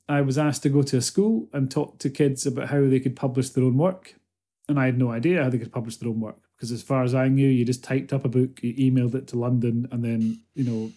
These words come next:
six months to two years later, a paperback arrived in the post, and that was my entire understanding of the process. So I went to this school. I thought, "I'm gonna, before, I'm gonna, I want to go and do this, I'm gonna learn how to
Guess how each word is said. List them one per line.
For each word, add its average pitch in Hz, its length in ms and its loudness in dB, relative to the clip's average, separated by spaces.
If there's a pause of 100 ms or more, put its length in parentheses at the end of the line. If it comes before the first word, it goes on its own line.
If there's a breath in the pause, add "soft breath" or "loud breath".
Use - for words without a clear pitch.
(160)
six - 360 -2
months 135 300 2
to 135 100 -4
two 143 200 2
years 127 320 4
later, 120 460 0 (120)
a 143 60 -10
paperback 135 540 0
arrived 117 280 -4
in 120 80 -4
the 123 60 -2
post, 123 340 -2
and 123 100 -2
that 127 140 -2
was 127 220 -4
my 120 140 -2
entire 175 460 2
understanding 131 640 2
of 120 60 2
the 117 80 -4
process. 113 600 -10 (200)
So 139 380 2
I 135 140 -2
went 151 240 2
to 147 80 0
this 143 180 2
school. 143 520 4
I 131 40 -6
thought, 127 220 -6
"I'm 131 100 -2
gonna, 131 140 0
before, 131 360 -2
I'm 135 200 -2
gonna, 165 160 0
I - 20 0
want 151 220 0
to - 60 -14
go 143 60 4
and 135 100 4
do 147 180 4
this, 117 280 0
I'm 127 120 -2
gonna 123 180 0
learn 139 380 4
how 127 180 0
to 120 240 -4